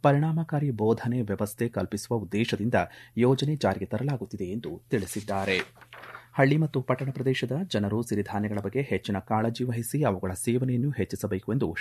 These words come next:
ಶಾಸಕ ಚನ್ನಾರೆಡ್ಡಿ ಪಾಟೀಲ್ ತುನ್ನೂರು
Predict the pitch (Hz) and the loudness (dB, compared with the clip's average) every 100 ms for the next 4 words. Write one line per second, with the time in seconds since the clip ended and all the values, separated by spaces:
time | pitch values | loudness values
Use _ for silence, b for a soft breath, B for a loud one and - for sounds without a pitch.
0 | - 104 - - - B B - 131 151 | 0 0 -2 -2 -4 B B 2 4 4
1 | 139 117 127 131 - 101 110 117 - B | 0 0 0 0 0 0 2 0 -2 B
2 | B 143 131 117 95 - | B 4 6 4 2 -2